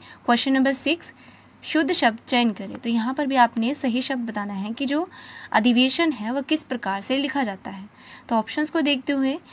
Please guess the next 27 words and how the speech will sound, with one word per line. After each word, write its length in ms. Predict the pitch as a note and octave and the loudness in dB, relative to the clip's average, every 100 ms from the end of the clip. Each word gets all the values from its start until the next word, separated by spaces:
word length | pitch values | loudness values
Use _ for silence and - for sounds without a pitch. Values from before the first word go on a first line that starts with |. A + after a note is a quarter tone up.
| - - | -12 -4
very 180 | A#3 C#4 | -2 0
easy 140 | D4+ | 0
question, 400 | B3+ A3 C4+ D4 | 0 -2 -4 -4
तो 60 | C#4 | -2
यहाँ 300 | A3 G#3 A#3 | -2 -2 -2
पर 140 | D4 | -2
जो 120 | D4 | 0
है 200 | A#3+ B3 | -2 -2
सी 240 | D4+ A#3+ A#3 | -4 0 0
ऑप्शन 300 | G3 - C4+ | 0 -4 -2
करेक्ट 300 | C4 G3 - | -2 -2 -10
है, 80 | F#3+ | -14
ठीक 240 | F#3+ - | -12 -6
है। 100 | E4 - - - - | -6 -6 -18 -16 -2
अधिवेशन 580 | G#3+ A3 A3+ A3 D4 D#4+ | 0 2 0 0 0 0
जो 120 | C4 | 0
है 260 | A3 G#3+ D#4+ - - | -2 -4 -8 -12 -6
इस 120 | D4 | -4
प्रकार 320 | - B3+ G3+ | -2 -2 -2
से 140 | G3 C4 | -2 -2
लिखा 240 | C#4 A#3+ | -2 -4
जाता 300 | G3+ G3 - | -6 -8 -14
है। 80 | F#3+ - - - - - | -16 -18 -20 -20 -14 2
सेवन 360 | B3 B3+ D#4 | 6 8 8
क्वेश्चन 340 | E4 D#4+ F4 D4+ | 4 2 4 4
देखते 320 | A#3 - G#3+ | 2 -2 -6
हैं, 280 | G#3+ A3+ | -4 -4